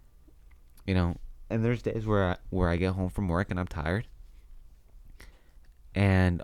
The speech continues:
I'll, I'll tell myself that, uh, the guy who is above me is doing more stuff than me when he's tired from work.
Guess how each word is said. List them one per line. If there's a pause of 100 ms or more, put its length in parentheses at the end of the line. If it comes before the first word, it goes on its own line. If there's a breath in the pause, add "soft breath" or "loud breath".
I'll,
I'll
tell
myself (680 loud breath)
that, (800)
uh, (180)
the
guy (320)
who
is
above
me (440)
is
doing (360)
more (120)
stuff
than
me (420)
when
he's
tired
from
work.